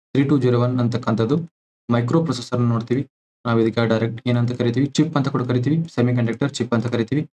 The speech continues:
ಓಕೆ, ಇದು ಯಾವ, ಇದ್ರ ಅಪ್ಲಿಕೇಶನ್ಸ್ ನೋಡ್ತೀವಿ, ಇಲ್ಲಿ ಯೂಸೇಜ್ ನೋಡ್ತೀವಿ. ನೆಕ್ಸ್ಟ್ ಇದನ್ನ ಯಾರು ಬಿಲ್ಡ್ ಮಾಡಿದ್ದಾರೆ ಇದನ್ನ ನೋಡ್ತೀವಿ ಇಲ್ಲಿ. ಓಕೆ, ನೆಕ್ಸ್ಟ್ ಭಾರತ್ ಇನಿಷಿಯೇಟಿವ್, ಎಕ್ಸರ್ಸೈಸ್ ಮೈತ್ರಿ ನೋಡ್ತೀವಿ, ಕೊಕೊನಟ್ ಡೆವಲಪ್ಮೆಂಟ್ ಬೋರ್ಡ್, ಇದ್ರ ವೇರಿಯಸ್ ಇನಿಷಿಯೇಟಿವ್ ನೋಡ್ತೀವಿ, ಇದು ಯಾವ ಥರ ಹೆಲ್ಪ್ ಆಗುತ್ತೆ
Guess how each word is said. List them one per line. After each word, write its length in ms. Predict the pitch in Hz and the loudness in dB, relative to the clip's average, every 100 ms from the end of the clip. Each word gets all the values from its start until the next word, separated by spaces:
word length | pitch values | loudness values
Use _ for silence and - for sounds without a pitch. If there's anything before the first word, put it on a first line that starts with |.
| 123 | -2
ಓಕೆ, 160 | 175 185 _ _ _ _ _ - | 0 -2 _ _ _ _ _ -8
ಇದು 100 | 135 | 0
ಯಾವ, 260 | 143 120 123 | 4 4 2
ಇದ್ರ 180 | 123 127 | 0 0
ಅಪ್ಲಿಕೇಶನ್ಸ್ 580 | 127 131 143 139 135 | 0 0 -2 -2 -2
ನೋಡ್ತೀವಿ, 260 | 110 101 101 | -2 0 0
ಇಲ್ಲಿ 200 | 98 104 | 0 -2
ಯೂಸೇಜ್ 340 | 113 - 127 | -2 2 2
ನೋಡ್ತೀವಿ. 420 | 127 123 127 139 - _ - | 4 2 0 -2 -6 _ -4
ನೆಕ್ಸ್ಟ್ 260 | 127 123 139 | -2 0 0
ಇದನ್ನ 220 | 113 113 | 2 2
ಯಾರು 200 | 107 110 | 2 2
ಬಿಲ್ಡ್ 240 | 110 104 | 2 2
ಮಾಡಿದ್ದಾರೆ 360 | 107 101 101 104 _ _ _ _ _ _ _ - | 4 2 0 -4 _ _ _ _ _ _ _ -6
ಇದನ್ನ 200 | 120 139 | 0 0
ನೋಡ್ತೀವಿ 400 | 113 101 98 - _ - | 0 0 -4 -6 _ -4
ಇಲ್ಲಿ. 240 | 107 101 - - | 0 0 -2 -8
ಓಕೆ, 160 | 117 156 165 _ _ _ - | -4 -4 -6 _ _ _ -4
ನೆಕ್ಸ್ಟ್ 200 | 131 - | -2 0
ಭಾರತ್ 300 | 117 113 135 | 2 2 2
ಇನಿಷಿಯೇಟಿವ್, 540 | 135 139 135 151 165 _ _ _ _ _ | 0 0 0 0 -2 _ _ _ _ _
ಎಕ್ಸರ್ಸೈಸ್ 360 | - - 131 123 | -20 -6 0 2
ಮೈತ್ರಿ 320 | 120 120 127 | 2 0 2
ನೋಡ್ತೀವಿ, 460 | 131 127 127 147 - _ | 2 2 0 -4 -6 _
ಕೊಕೊನಟ್ 380 | 120 127 127 123 | 0 2 2 2
ಡೆವಲಪ್ಮೆಂಟ್ 440 | 113 120 123 117 | 2 2 0 0
ಬೋರ್ಡ್, 320 | 120 123 - _ _ _ _ 127 | 0 0 -4 _ _ _ _ -4
ಇದ್ರ 140 | 123 123 104 120 | 0 0 0 0
ವೇರಿಯಸ್ 280 | 123 135 135 | 2 2 0
ಇನಿಷಿಯೇಟಿವ್ 360 | 123 120 120 123 | -2 0 0 0
ನೋಡ್ತೀವಿ, 360 | 117 117 131 | 0 0 0
ಇದು 140 | 120 113 | 2 2
ಯಾವ 160 | 110 | 2
ಥರ 120 | 123 | 2
ಹೆಲ್ಪ್ 240 | 117 113 110 | 0 0 -2
ಆಗುತ್ತೆ 260 | 107 110 | -2 -2